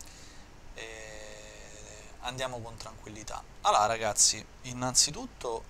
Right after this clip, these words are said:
ehm, vi ringraziamo della vostra presenza nel live, che ci avete seguito, mi raccomando, anzi, eh, non solo fate follow al canale, ma tornate a seguirci perché faremo moltissime altre dirette dedicate al mondo dei videogiochi, quindi vabbè, questo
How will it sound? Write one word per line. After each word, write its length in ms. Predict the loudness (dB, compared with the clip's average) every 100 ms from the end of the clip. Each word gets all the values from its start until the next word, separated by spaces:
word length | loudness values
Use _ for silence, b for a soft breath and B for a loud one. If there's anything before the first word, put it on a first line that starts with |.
| -14
ehm, 1160 | -16 -14 -14 -14 -14 -16 -16 -16 -18 -16 -16 -6
vi 100 | 0
ringraziamo 560 | 0 2 6 6 6 4
della 140 | 0
vostra 280 | 0 -2 -2
presenza 540 | -6 -6 -4 -2 -2 -4
nel 180 | -6
live, 540 | -4 -2 -2 -2 -4 -4 -12 B B -10
che 120 | 0
ci 120 | 4
avete 220 | 4 2 0
seguito, 400 | 0 -2 -4 -4
mi 80 |
raccomando, 500 | -8 -12 -8 -8 -4
anzi, 360 | -4 0 0 0 -6 B B B B B -14
eh, 280 | -12 -12 -12 -10
non 140 | 2
solo 260 | 4 4 -2
fate 220 | -4 -4
follow 340 | -4 -4 -4
al 140 | -6 -8
canale, 340 | -8 -8 -8
ma 180 | -8 -8 -10 -18 -16 -12
tornate 340 | -2 4 10
a 40 |
seguirci 580 | 10 10 8 10 10 10
perché 260 | 6 4 4
faremo 560 | 0 0 0 -4 -6 -8 B B B -18 -16 -8
moltissime 540 | -4 2 6 6 4
altre 320 | 0 4 4
dirette 400 | 4 0 -2 -4
dedicate 420 | -6 -8 -6 -6 -6
al 100 | -10
mondo 180 | -12
dei 100 | -12
videogiochi, 500 | -10 -8 -4 -4 -4
quindi 240 | -10 -12 -12
vabbè, 280 | -12 -12 -12
questo 460 | -6 -2 -2 -4